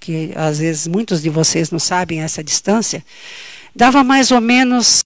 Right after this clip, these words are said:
sessenta quilômetros. Mas quando eu falo sessenta quilômetros, não era, por exemplo, sessenta quilômetros aqui em Bauru. É, é, é uma, é, você vai numa cidadezinha. Sessenta quilômetros dentro de São Paulo, pegando a Marginal Pinheiros, lotada, toda hora.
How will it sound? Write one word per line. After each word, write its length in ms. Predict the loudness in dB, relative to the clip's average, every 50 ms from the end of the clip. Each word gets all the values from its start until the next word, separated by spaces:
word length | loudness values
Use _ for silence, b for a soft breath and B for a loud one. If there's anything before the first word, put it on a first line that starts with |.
| 0
sessenta 400 | 0 2 2 2 2 2 0 -2
quilômetros. 1040 | -2 2 2 4 6 6 6 6 4 2 0 -4 -6 -6 -8 -6 -6 -4 -6 -6 -8 B B B B B B
Mas 140 | 0 0 2
quando 180 | 4 6 6 6
eu 60 | 6
falo 260 | 6 6 4 4 4
sessenta 460 | 4 2 2 2 2 2 0 0 -2
quilômetros, 580 | -2 0 0 2 4 4 2 2 0 -2 -2 -2
não 140 | 0 2 2
era, 240 | 2 4 2 2 0
por 140 | 0 0
exemplo, 300 | -2 -2 -4 -6 _ -10
sessenta 420 | -4 -2 0 0 2 0 0 -2 -4
quilômetros 480 | -4 0 2 2 2 2 0 0 0
aqui 220 | 0 0 0 -2 -4
em 60 | 0
Bauru. 440 | 2 4 4 4 2 0 -2 -4 -4 B B B B B B B -14
É, 360 | -14 -12 -12 -10 -12 -14 -14 -16 _
é, 280 | -4 -4 -4 -4 -2 -4
é 60 | -4
uma, 240 | -4 -2 -2 -2 0
é, 160 | 0 0 -2 -4 -8 -14 _ _ _ _ -20 -12
você 180 | -6 0 2 4
vai 160 | 6 6 6
numa 240 | 6 6 4 4 4
cidadezinha. 880 | 4 2 4 4 4 4 4 4 2 2 2 2 2 2 2 0 -2 B B B B B _ -6
Sessenta 380 | -2 0 2 2 2 2 0 -4
quilômetros 580 | -4 -4 -2 0 0 0 0 -2 -4 -6 -8
dentro 380 | -4 -2 -2 0 -2 -2 -6 -6
de 60 | -4
São 220 | -2 -2 -2 -2
Paulo, 300 | 0 0 2 2 2 0
pegando 340 | -2 -4 -4 -2 -2 0 0
a 60 | 0
Marginal 480 | 0 0 0 -2 -2 -2 0 0 0 0
Pinheiros, 460 | 0 -2 0 0 2 2 2 0 -2
lotada, 760 | -2 -2 -2 -2 -2 _ -2 0 0 2 0 -2 -4 -10 -14 -4
toda 260 | 0 0 2 4 4
hora. 360 | 4 4 4 2 0 -6 -12